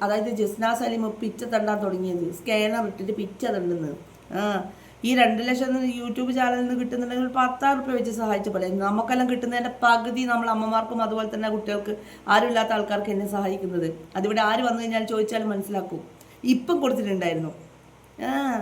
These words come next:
ഇതൊന്നും നമ്മളങ്ങനെ പറയേണ്ട ആവശ്യമില്ല. നമ്മൾ ഒരു കൈ കൊടുക്കുന്നത് മ-, മറു കൈ അറിയാൻ പാടില്ല എന്നാണ്. ഉം, അപ്പോൾ പൊന്നു മോള് പുതിയ ഉടായിപ്പായിട്ട് വന്നിട്ടുണ്ട്. എന്തായാലും ആ ഈ ഉടായിപ്പ് എവിടം വരെ പോകുന്നു നോക്കാം. അതല്ലേ അതിൻ്റെതായ ഒരു ഓരോ ഇത്, അതല്ലേ നല്ലത്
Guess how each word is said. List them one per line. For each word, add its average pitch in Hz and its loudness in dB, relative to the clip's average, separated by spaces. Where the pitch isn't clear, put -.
ഇതൊന്നും 247 2
നമ്മളങ്ങനെ 247 2
പറയേണ്ട 226 2
ആവശ്യമില്ല. 220 2
നമ്മൾ 208 2
ഒരു 220 4
കൈ 240 0
കൊടുക്കുന്നത് 233 -2
മ-, 220 2
മറു 214 0
കൈ 240 0
അറിയാൻ 214 2
പാടില്ല 202 0
എന്നാണ്. 151 -6
ഉം, 220 -4
അപ്പോൾ 202 -4
പൊന്നു 214 2
മോള് 262 4
പുതിയ 196 2
ഉടായിപ്പായിട്ട് 247 2
വന്നിട്ടുണ്ട്. 226 2
എന്തായാലും 233 2
ആ - 2
ഈ 240 0
ഉടായിപ്പ് 226 2
എവിടം 226 2
വരെ 247 0
പോകുന്നു 247 4
നോക്കാം. 151 -2
അതല്ലേ 170 2
അതിൻ്റെതായ 202 0
ഒരു 190 0
ഓരോ 202 0
ഇത്, 196 -4
അതല്ലേ 214 0
നല്ലത് 202 0